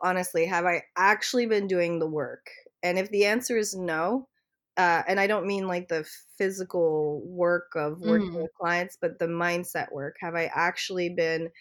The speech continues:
Speaker 1: either journaling or writing down my intentions or just touching base with myself, as you said? And if the answer is no, I would start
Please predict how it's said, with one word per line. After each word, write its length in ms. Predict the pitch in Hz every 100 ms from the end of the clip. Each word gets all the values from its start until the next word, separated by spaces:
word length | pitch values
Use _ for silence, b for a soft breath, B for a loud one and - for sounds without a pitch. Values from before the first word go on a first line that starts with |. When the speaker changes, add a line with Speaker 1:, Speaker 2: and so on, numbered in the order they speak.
| B B B -
Speaker 1:
either 680 | 196 180 180 170 165 160 170
journaling 920 | 175 190 202 196 196 190 190 185 185 175
or 340 | 151 139 147
writing 360 | 175 185 196 190
down 240 | 190 190
my 100 | 180
intentions 1040 | 165 165 - 196 175 180 185 170 165 170 175
or 260 | 156 151 - B B -
just 200 | 208 214
touching 380 | 226 233 254 220
base 260 | 220 226 202
with 140 | 185
myself, 440 | 170 170 - 160 -
as 180 | 160 -
you 80 | 156
said? 440 | - 202 160 156 _ _ _ -
And 100 | 185
if 100 | 196
the 120 | 214
answer 260 | 214 240 262
is 160 | 220
no, 300 | 190 175 175 143
I 80 | 165
would 140 | 175
start 340 | - 170 139